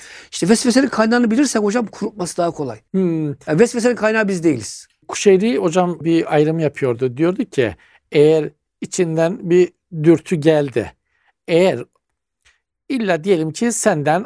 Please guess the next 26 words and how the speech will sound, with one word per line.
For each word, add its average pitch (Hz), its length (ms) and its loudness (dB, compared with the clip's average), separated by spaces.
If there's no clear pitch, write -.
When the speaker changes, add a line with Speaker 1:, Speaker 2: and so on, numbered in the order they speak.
Speaker 2:
atıyorum 147 600 -2
şarap 185 420 -2
içmeni 139 380 -6
istiyor 113 480 -4
yani. 101 340 -8
Ya 185 160 4
da 175 140 2
birine 180 160 2
haksızlık 170 480 -4
yapmanı 139 320 -6
istiyor 127 360 -4
ve 180 160 0
ısrar 160 420 0
hiç - 360 -6
dönmüyor 147 600 0
bundan. 104 320 -10
Hiç - 300 -2
dönmüyorsa 196 840 2
o 226 280 2
şeydendir 156 640 0
diyor, 117 200 -4
nefistendir. 147 760 -2
Eğer 254 200 2
sana 240 420 -2
bir 240 280 -2
şey 220 300 2